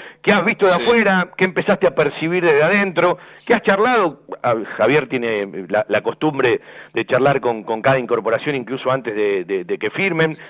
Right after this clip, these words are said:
Speaker 1: Bueno, contale un poquito vos a la gente, ¿cómo, cómo te has instalado en estos primeros
Speaker 2: Sí.
Speaker 1: días en el plantel?
Speaker 2: Sí, sí, muy bien, muy bien. Me han recibido muy bien.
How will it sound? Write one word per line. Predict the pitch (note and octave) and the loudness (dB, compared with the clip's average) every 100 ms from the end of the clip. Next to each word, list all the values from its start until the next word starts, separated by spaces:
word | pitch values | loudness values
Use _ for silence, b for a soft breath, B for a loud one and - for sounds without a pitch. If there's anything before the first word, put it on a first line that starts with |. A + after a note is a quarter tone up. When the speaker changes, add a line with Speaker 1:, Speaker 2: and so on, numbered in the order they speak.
| B | B
Speaker 1:
Bueno, | D3 B2+ | -2 0
contale | B2+ B2+ E3 D3 | -2 0 0 2
un | |
poquito | C3 C#3 C3+ | -2 0 2
vos | D3+ C3+ | 2 2
a | |
la | B2 | 0
gente, | D3+ D3 A#2+ | 0 -2 -2
¿cómo, | C3 C3 | -2 -2
cómo | A#2+ D3+ | -2 -2
te | D3 | 0
has | D#3+ | -2
instalado | C#3+ D3 D3 E3 C#3 A2+ B B B | -2 0 2 4 2 0 B B B
en | D3 | 0
estos | D3+ F#3 | 2 2
primeros | G3 D#3 D3 C3+ | 2 2 4 4
Speaker 2:
Sí. | |
Speaker 1:
días | D#3+ - | 4 2
en | C3+ | 0
el | B2+ | 2
plantel? | C3+ B2+ A#2+ F#2 - _ _ _ | 0 0 -2 -4 -10 _ _ _
Speaker 2:
Sí, | - - - - - - D#3+ E3+ C3+ | -16 -10 -10 -10 -8 -6 -2 -2 -2
sí, | C#3+ C3+ | -2 -2
muy | C3 C3 | -4 -2
bien, | B2 G#2 | -2 -4
muy | G#2+ A#2 | -8 -6
bien. | A#2 G#2+ | -6 -4
Me | |
han | B2 | -4
recibido | A#2+ - A2 A#2 | -4 -4 -4 -4
muy | G#2 G#2+ | -4 -2
bien. | A#2+ D3 | 0 0